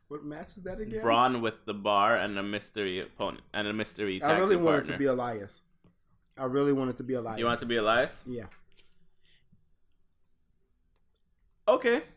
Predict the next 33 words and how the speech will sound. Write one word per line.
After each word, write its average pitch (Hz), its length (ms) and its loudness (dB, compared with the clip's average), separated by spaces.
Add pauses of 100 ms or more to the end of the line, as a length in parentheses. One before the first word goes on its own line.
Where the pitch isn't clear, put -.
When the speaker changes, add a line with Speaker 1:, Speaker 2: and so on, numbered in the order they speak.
Speaker 2:
Yeah. 240 320 4
Speaker 1:
'Cause 165 200 2
it's, 147 140 2
that's 139 320 -2
pretty 180 280 -6
much 160 260 -2
what 135 380 -4
A 147 160 2
O 135 100 0
P 139 540 -6
is 127 280 -8 (120)
to 127 160 -6
N 131 160 -8
X 123 180 -10
T. 131 220 -10 (1300)
Speaker 2:
What? - 260 -2 (760)
Speaker 1:
Well, 127 160 2
what 123 120 2
they 120 140 -4
could 127 480 -4
be, 104 260 -10
rather. 90 500 -18 (400)
Two 151 480 -2
big 127 360 0 (520)
monsters 139 560 -2
of 127 220 -6
that 131 180 -4
division. 139 440 -8 (1040)
Speaker 2:
Who 156 160 2
else 147 120 4
could 143 180 -6
he 120 340 -4 (920)
have? 113 280 0